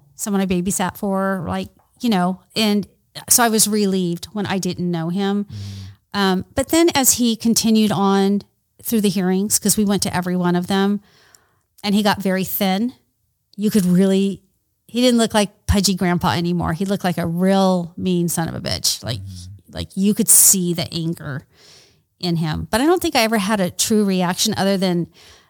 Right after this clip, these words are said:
Speaker 1: looking at him and trying, again, to put the pieces together that this man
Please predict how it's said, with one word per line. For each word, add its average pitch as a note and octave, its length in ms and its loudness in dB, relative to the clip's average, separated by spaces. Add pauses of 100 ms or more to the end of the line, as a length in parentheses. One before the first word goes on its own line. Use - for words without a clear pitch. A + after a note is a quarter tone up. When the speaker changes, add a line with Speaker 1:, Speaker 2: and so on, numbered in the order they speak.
Speaker 1:
looking B3 460 0
at A#3+ 160 -2
him A#3+ 600 -2
and G3+ 280 -4
trying, A#3 960 0 (640)
again, G3+ 420 0
to G3 120 -4
put - 240 -8
the D#3+ 100 -6
pieces - 420 -2
together G#3 480 -4
that F#3 240 -4
this G3+ 480 2
man G3 480 0